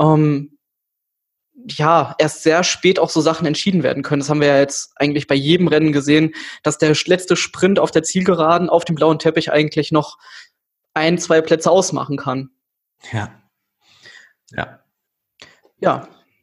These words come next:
Speaker 2: Ja, dann lass uns doch noch mal ein bisschen näher auf die Deutschen eingehen. Ähm, Laura Lindemann, wir haben's schon gesagt,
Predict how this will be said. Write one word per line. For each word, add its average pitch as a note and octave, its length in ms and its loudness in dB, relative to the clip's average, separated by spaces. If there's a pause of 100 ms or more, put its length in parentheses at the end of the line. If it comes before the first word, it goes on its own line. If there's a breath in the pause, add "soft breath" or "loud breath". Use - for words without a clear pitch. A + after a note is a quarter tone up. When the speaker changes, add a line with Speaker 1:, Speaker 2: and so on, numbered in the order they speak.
(1080)
Speaker 2:
Ja, B2+ 140 4
dann B2+ 100 2
lass C#3 180 0
uns D#3 100 -4
doch B2+ 120 -4
noch B2+ 80 -2
mal C3 140 0
ein A2+ 80 -2
bisschen A#2 500 0
näher A2 300 2
auf A2+ 140 -2
die G#2+ 120 0
Deutschen G#2+ 360 0
eingehen. C3+ 800 0
Ähm, G#2+ 480 0
Laura G#2 300 0
Lindemann, B2 840 2
wir F#2+ 200 -4
haben's B2+ 220 -2
schon A2+ 140 -2
gesagt, G#2 480 -2